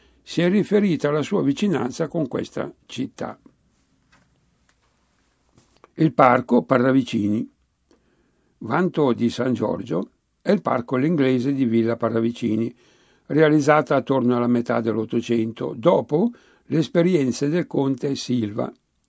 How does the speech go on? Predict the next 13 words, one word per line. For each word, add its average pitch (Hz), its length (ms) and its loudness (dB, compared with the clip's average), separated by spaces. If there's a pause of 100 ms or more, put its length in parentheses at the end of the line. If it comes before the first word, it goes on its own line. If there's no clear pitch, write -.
(320)
autore 135 600 4
del 117 140 2
volume, 123 500 0 (360)
eh, - 280 -8
dell'arte 123 800 0
dei 117 180 2
giardini 117 460 0
inglesi, 107 600 -2 (760)
scritto - 440 0
a 101 40 -2
Milano 127 400 2
nel 120 140 4
milleottocentouno. 117 1040 -2